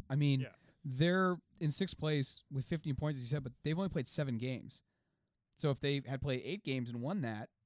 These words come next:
Speaker 1: they're tied with Leicester for first on literally the, they have the exact same goal differential. Aston Villa is looking good. I don't think they can keep it up. I mean, I said Aston Villa is gonna get relegated this season, so clearly I was wrong with that. But I do believe without Jack Grealish, they have serious issues.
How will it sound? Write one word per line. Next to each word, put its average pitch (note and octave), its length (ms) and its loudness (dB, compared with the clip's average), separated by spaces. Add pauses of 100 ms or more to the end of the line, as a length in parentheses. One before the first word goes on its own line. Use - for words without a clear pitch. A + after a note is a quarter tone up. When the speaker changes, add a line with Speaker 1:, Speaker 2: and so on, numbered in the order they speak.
(160)
Speaker 1:
they're B2+ 440 -6
tied C3 360 -2
with A#2+ 260 -4
Leicester A#2+ 400 2
for A2 140 -6
first - 460 -8 (260)
on B2+ 260 0
literally C3+ 400 2
the, B2 240 -2
they C3 80 2
have B2+ 100 2
the B2+ 60 0
exact A#2+ 300 0
same A#2 100 -2
goal A2+ 140 -2
differential. G#2+ 440 -8 (600)
Aston D3+ 280 0
Villa B2+ 180 4
is G#2+ 100 -2
looking G#2 240 -6
good. F2+ 240 -10 (400)
I C3+ 100 2
don't D3+ 240 0
think D3 180 0
they B2+ 80 0
can A2+ 100 -4
keep C3 200 -4
it A#2+ 60 0
up. E3 240 -2
I - 60 -2
mean, C#3 140 4 (140)
I D#3+ 200 2
said C#3+ 420 0
Aston B2+ 280 -4
Villa B2+ 140 0
is A#2 60 0
gonna A#2 100 -2
get G2+ 100 -8
relegated A2+ 480 -4
this - 120 -10
season, F#2+ 280 -10
so A#2 140 -10
clearly G3 320 4
I - 20 6
was B2 120 2
wrong B2 120 0
with A2 120 -6
that. A#2+ 200 -6 (440)
But C#3+ 80 6
I C#3+ 80 8
do D#3+ 160 6
believe D3 240 6
without B2+ 260 2
Jack C3+ 240 0
Grealish, D3+ 460 0 (380)
they C3 80 2
have C3 160 2
serious B2+ 460 0
issues. G2+ 380 -8